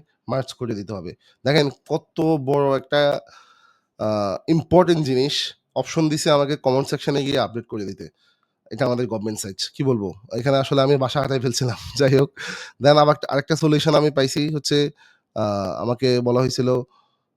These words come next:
বলা বলতে আমি রিসার্চ করে বা হচ্ছে এই গ্রুপে যখন আসছি তখন হচ্ছে যে এই গ্রুপেরই বেশ কিছু মানুষ, আ, আমাকে হেল্প করছে, আ, তাদের কাছে আমি কৃতজ্ঞ। আ, যারা অনেক কমিউনিটির অনেক ভাই ব্রাদার হেল্প করার চেষ্টা করছে, but ওই হেল্পগুলো আসলে কোনো কাজে আসে নাই, একমাত্র এই গ্রুপটাই আমাকে হেল্প করতে পারছে।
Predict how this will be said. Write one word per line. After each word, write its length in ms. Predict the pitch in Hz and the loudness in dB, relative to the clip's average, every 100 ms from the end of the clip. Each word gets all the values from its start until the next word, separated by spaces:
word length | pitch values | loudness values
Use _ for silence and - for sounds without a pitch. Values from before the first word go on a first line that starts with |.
| - | -4
বলা 180 | 117 156 | 4 6
বলতে 220 | 165 160 | 6 4
আমি 140 | 165 175 | 2 2
রিসার্চ 280 | 170 170 - | 0 -4 -4
করে 260 | 180 180 | -4 -4
বা 280 | 165 151 165 | -2 -2 -2
হচ্ছে 260 | 160 - 160 | -4 -8 -8
এই 120 | 143 | -6
গ্রুপে 260 | 131 139 | -8 -6
যখন 200 | 147 143 | -4 -2
আসছি 280 | 147 135 143 | -2 -2 -8
তখন 280 | - 127 135 | -8 -6 -4
হচ্ছে 240 | 135 - | -6 -6
যে 200 | 131 139 | -4 -2
এই 100 | 120 | -2
গ্রুপেরই 560 | 120 135 131 147 151 151 | -2 -4 -2 0 2 2
বেশ 200 | 123 123 | 0 -2
কিছু 240 | 139 127 | -4 -2
মানুষ, 480 | 135 127 131 - - _ _ _ _ _ - | 0 2 2 -2 -6 _ _ _ _ _ -6
আ, 60 | |
আমাকে 500 | 101 98 98 117 135 | -4 -2 -2 -2 -2
হেল্প 180 | 127 117 - | -2 -2 -6
করছে, 320 | 117 - 156 _ _ _ | -6 -4 -6 _ _ _
আ, 180 | 95 101 | -8 -6
তাদের 200 | 101 107 | -4 -4
কাছে 140 | 117 117 | -4 -4
আমি 100 | 113 | -4
কৃতজ্ঞ। 400 | 123 113 92 151 _ _ _ _ _ _ | -4 -4 -2 -2 _ _ _ _ _ _
আ, 240 | 107 107 107 | -2 0 2
যারা 280 | 120 139 | 6 6
অনেক 320 | 139 - 147 143 | 6 4 -2 2
কমিউনিটির 400 | 151 160 156 175 | 4 6 6 6
অনেক 140 | 160 | 6
ভাই 100 | 151 | 4
ব্রাদার 240 | 147 143 147 | 4 2 2
হেল্প 180 | 139 | -2
করার 160 | - 135 | -4 -6
চেষ্টা 260 | 135 123 127 | -6 -6 -6
করছে, 240 | 117 - | -6 -8
but 160 | 123 131 | -8 -6
ওই 60 | |
হেল্পগুলো 400 | 131 135 123 135 | -4 -4 -4 -2
আসলে 200 | 135 135 | -2 -2
কোনো 220 | 131 127 151 | -6 -4 -2
কাজে 220 | 139 123 | 0 -2
আসে 160 | 113 | -4
নাই, 180 | 120 127 160 _ _ | -6 -6 -8 _ _
একমাত্র 340 | 113 123 117 | -8 -8 -6
এই 120 | 120 107 | -6 -4
গ্রুপটাই 380 | 120 135 147 | -4 -2 0
আমাকে 220 | 139 135 131 | 2 0 -2
হেল্প 140 | 117 | -6
করতে 180 | 127 123 | -8 -8
পারছে। 360 | 120 113 160 | -6 -4 -4